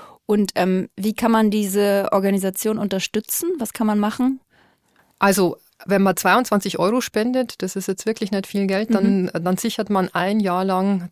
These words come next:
Speaker 2: d-, die Schulspeisung für ein Kind.
Speaker 1: Ein Jahr lang?
Speaker 2: Mhm. Also zweiundzwanzig Euro ist wirklich echt ein kleiner,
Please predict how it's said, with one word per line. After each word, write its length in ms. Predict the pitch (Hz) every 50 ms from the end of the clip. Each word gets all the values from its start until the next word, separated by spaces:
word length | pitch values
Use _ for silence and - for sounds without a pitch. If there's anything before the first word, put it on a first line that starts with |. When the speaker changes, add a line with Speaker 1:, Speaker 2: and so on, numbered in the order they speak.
| -
Speaker 2:
d-, 120 | - 165 165
die 120 | - 196
Schulspeisung 640 | 175 - - 214 202 - - 180 175 175 175 185 170
für 160 | - - - -
ein 240 | - 170 160 165 -
Kind. 360 | - - 170 156 156 156 151
Speaker 1:
Ein 260 | 214 220 269 330 294
Jahr 220 | 233 220 240 320 311
lang? 200 | 214 156 180 165
Speaker 2:
Mhm. 400 | 185 185 170 185 190 196 202 - _ -
Also 160 | - 175 185
zweiundzwanzig 680 | 160 - - 165 165 208 208 - 208 196 190 202 - -
Euro 220 | - 175 196 196
ist 140 | 196 190 -
wirklich 480 | 190 190 - - 196 185 - - - -
echt 180 | 180 - - 185
ein 80 | 180
kleiner, 460 | 180 - 175 165 180 185 190 185 185